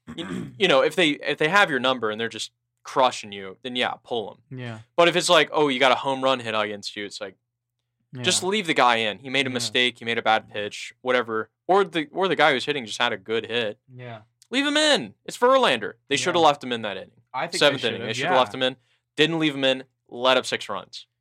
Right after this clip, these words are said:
Speaker 2: Coaches have, yeah, you know, you're right. And coaches have this thing where they wanna be safe. They wanna play it safe. You don't play it safe by taking out your starter,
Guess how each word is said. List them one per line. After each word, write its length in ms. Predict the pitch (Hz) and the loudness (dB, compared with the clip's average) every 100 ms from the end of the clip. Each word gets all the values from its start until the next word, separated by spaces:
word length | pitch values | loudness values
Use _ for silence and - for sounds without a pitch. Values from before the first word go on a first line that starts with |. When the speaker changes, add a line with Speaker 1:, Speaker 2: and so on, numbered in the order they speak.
| _ - | _ -12
Speaker 2:
Coaches 420 | 175 185 208 175 | -12 -10 -12 -8
have, 280 | 165 165 160 | -2 -2 -4
yeah, 240 | 147 180 | -6 -4
you 160 | 151 147 | -4 -6
know, 140 | 156 | -8
you're 160 | 160 135 | -8 -6
right. 240 | 160 151 123 | -6 -8 -12
And 220 | 127 123 | -14 -10
coaches 340 | 160 - 160 | -10 -10 -6
have 180 | 156 139 | -6 -6
this 160 | 135 - | -10 -12
thing 140 | 139 | -10
where 100 | 131 | -8
they 60 | 120 | -6
wanna 220 | 131 117 | -6 -8
be 60 | |
safe. 380 | 110 - 120 101 _ | -12 -10 -10 -10 _
They 80 | 123 | -14
wanna 160 | 127 123 | -12 -12
play 200 | 123 120 | -10 -10
it 120 | 110 | -12
safe. 300 | - 123 104 _ _ _ _ _ _ 185 | -12 -10 -10 _ _ _ _ _ _ -8
You 40 | |
don't 120 | 220 | -6
play 200 | 214 233 | 0 0
it 100 | 190 | 0
safe 280 | - 202 202 | -4 -4 -2
by 160 | - 147 | -2 -4
taking 300 | 165 170 160 | -4 -8 -6
out 120 | 160 | -8
your 80 | 127 | -10
starter, 520 | - 160 170 113 78 | -8 -4 -4 -6 -14